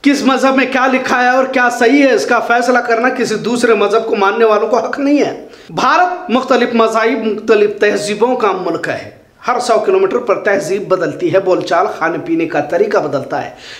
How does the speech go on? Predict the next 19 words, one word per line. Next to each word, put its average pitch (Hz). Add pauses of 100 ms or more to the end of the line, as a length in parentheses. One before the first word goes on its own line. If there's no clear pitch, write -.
लिहाजा 339
घुमा 294
फिरा 269
कर 269
मुसलमानों 240
को 285
निशाना 220
बनाने 247
की 185 (480)
एक 247 (120)
नई 254 (140)
रस्म 262
में 254
रोजाना 214
इजाफा 254
होता 262
जा 269
रहा 262
है। -